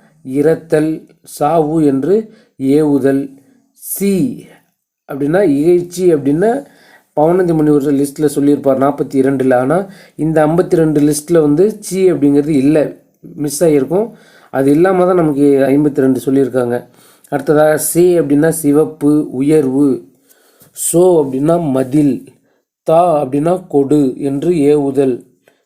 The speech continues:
மத்தவங்கள்ட்ட இருந்து வேணும் அப்படின்னு கேட்குறோம்ல, "எனக்கு பேனா தா" அப்படின்னு சொல்றது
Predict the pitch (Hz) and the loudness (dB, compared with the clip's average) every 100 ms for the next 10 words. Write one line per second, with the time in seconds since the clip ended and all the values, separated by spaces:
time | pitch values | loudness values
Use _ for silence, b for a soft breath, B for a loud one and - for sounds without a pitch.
0 | _ 147 143 156 147 156 165 147 170 165 | _ -12 -4 -2 -2 -4 -2 0 2 2
1 | 143 139 143 147 143 143 147 139 110 b | 0 -2 -2 -4 -2 0 0 -2 -4 b
2 | b b 147 147 143 - 156 156 151 - | b b -6 -6 -6 -2 0 2 0 0
3 | 139 135 127 131 127 131 123 123 127 185 | 2 2 0 -4 -4 -4 -4 -4 -2 -4